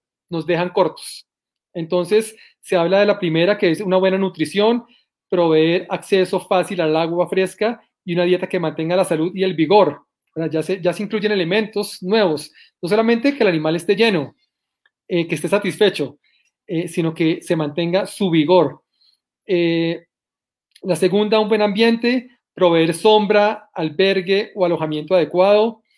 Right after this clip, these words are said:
eh, y una, una buena calidad de aire y áreas de descanso cómodas. O sea, no solamente que descanse, que sean cómodas y, a, y que se adapten a cada una de las especies. Eh,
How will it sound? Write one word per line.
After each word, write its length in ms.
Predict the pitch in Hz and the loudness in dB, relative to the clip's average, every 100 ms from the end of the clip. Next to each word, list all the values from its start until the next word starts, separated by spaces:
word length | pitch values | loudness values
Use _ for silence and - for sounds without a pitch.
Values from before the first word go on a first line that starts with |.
| _ _ _ _ | _ _ _ _
eh, 240 | 180 170 185 | -2 -2 -2
y 80 | |
una, 320 | 170 190 196 - | 0 0 0 -4
una 200 | 196 185 | -4 -2
buena 220 | 180 185 | -2 -2
calidad 380 | 185 185 160 156 | -2 0 0 0
de 160 | 156 180 | 0 2
aire 400 | 190 196 208 - | 2 2 -2 -4
y 140 | 175 165 | -4 -2
áreas 240 | 165 175 | 0 0
de 120 | 175 | -2
descanso 560 | 160 - 156 147 156 _ | -2 -6 -8 -8 -12 _
cómodas. 560 | - 196 180 139 131 - | -2 0 0 -4 -8 -14
O 60 | 175 | -2
sea, 140 | 185 | -2
no 100 | 180 | 0
solamente 400 | 208 226 247 277 | 0 2 0 -2
que 220 | 254 220 - | -2 -4 -2
descanse, 720 | 170 165 214 214 180 143 - _ _ _ | -4 -2 0 0 -2 -8 -10 _ _ _
que 160 | - 160 | -4 -2
sean 460 | 147 170 170 196 - _ _ | 0 -2 -2 -6 -14 _ _
cómodas 580 | - 202 180 147 135 - | 0 2 2 0 -2 -8
y, 140 | 165 | -2
a, 240 | 160 156 - 196 | 0 0 -4 -14
y 100 | 165 | -10
que 100 | 160 | -6
se 140 | 156 | -2
adapten 640 | 147 180 185 220 226 226 - _ _ | 0 0 0 -2 -2 -4 -16 _ _
a 140 | 165 - | -14 -6
cada 500 | 170 170 185 202 - | -2 0 0 -2 -4
una 300 | 196 185 185 | -2 0 2
de 80 | 180 | 0
las 140 | 160 | -2
especies. 720 | 143 - 180 151 135 - - _ - - - _ _ _ | -8 -2 -2 -2 -8 -16 -18 _ -20 -20 -20 _ _ _
Eh, 680 | 208 180 175 170 165 165 170 | 2 4 4 4 2 0 -4